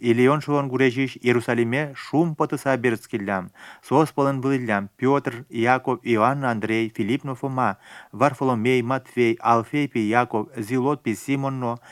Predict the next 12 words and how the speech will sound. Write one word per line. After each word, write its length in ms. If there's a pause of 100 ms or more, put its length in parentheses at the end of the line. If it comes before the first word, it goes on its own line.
(140)
Яков 480
пи 240
Иуда. 380 (360)
Ваньзи 540
сос 260
кшумуртёсын 720
огажен 480 (240)
Иисус 480
Христос 500
лен 280
анаеныз 560
Марияен. 720